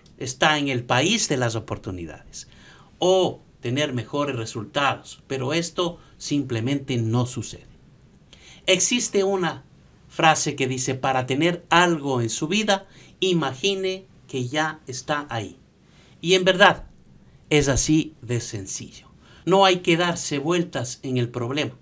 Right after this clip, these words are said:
Más bien hay que solucionarlo y encontrar la mejor salida. Es entendible que en esta situación todos estamos pasando una pandemia y muchas personas se sienten sin ánimos de seguir con sus metas.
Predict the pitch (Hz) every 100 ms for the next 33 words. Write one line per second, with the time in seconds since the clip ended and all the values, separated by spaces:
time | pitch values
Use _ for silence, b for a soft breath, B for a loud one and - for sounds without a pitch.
0 | _ _ - 123 123 127 139 131 127 -
1 | 117 - 117 117 160 196 196 180 175 b
2 | b b 120 123 113 110 101 123 123 117
3 | 104 95 98 - - - - - - _
4 | b b b b b b _ - - _
5 | - 170 175 170 170 170 165 127 - _
6 | _ _ _ _ _ _ - 107 120 -
7 | 160 165 175 175 175 165 156 - 160 160
8 | 151 135 127 147 143 - 120 147 143 131
9 | 123 113 107 - 139 190 233 220 196 190
10 | B B B - 143 190 190 180 175 175
11 | - 180 175 170 131 123 156 151 143 123
12 | - 135 139 175 190 185 185 175 B B
13 | - 131 131 120 139 143 131 123 104 98
14 | 82 - - -